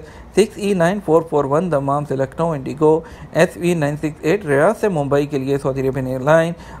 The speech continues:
आई एक्स वन फ़ाइव एट टू दमाम से त्रिवेंद्रम के लिए जाएगी एयर India Express की flight होगी। पाकिस्तान की फ़्लाइट्स की बात करते हैं तो आज इस्लामाबाद के लिए चार फ़्लाइट्स हैं, एक जद्दा, दो रियाद और एक दमाम से जाएगी।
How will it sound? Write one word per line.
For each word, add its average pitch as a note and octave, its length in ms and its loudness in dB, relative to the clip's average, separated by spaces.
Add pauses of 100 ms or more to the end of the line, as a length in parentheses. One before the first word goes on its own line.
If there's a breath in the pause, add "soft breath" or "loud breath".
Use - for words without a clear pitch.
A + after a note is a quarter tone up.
आई D3+ 240 4
एक्स D#3+ 180 2
वन D#3 180 0
फ़ाइव D#3 260 2
एट D#3 180 -2
टू G3 200 -2
दमाम C#3+ 360 2
से C#3+ 140 -2
त्रिवेंद्रम C#3 480 -2
के C#3 120 -4
लिए C3+ 160 -4
जाएगी C#3+ 400 -2
एयर D3+ 180 0
India C3+ 280 0
Express C3+ 400 -2
की C3+ 220 -4
flight C3+ 320 0
होगी। C#3 360 -2 (1900 loud breath)
पाकिस्तान E3 420 4
की E3+ 100 -2
फ़्लाइट्स D#3+ 260 2
की E3+ 80 -2
बात D#3 220 4
करते D#3 240 -4
हैं E3+ 200 -2
तो F3+ 80 2
आज C#3+ 160 4
इस्लामाबाद C#3+ 580 0
के D#3+ 100 -6
लिए E3 140 -2
चार D3 220 4
फ़्लाइट्स D3+ 380 -2
हैं, G#3+ 180 -2
एक D3 200 -2
जद्दा, E3+ 380 2
दो D3 160 0
रियाद C3+ 320 0
और C3+ 180 0
एक C3+ 140 -4
दमाम C3+ 420 0
से F#3 120 0
जाएगी। D3+ 380 2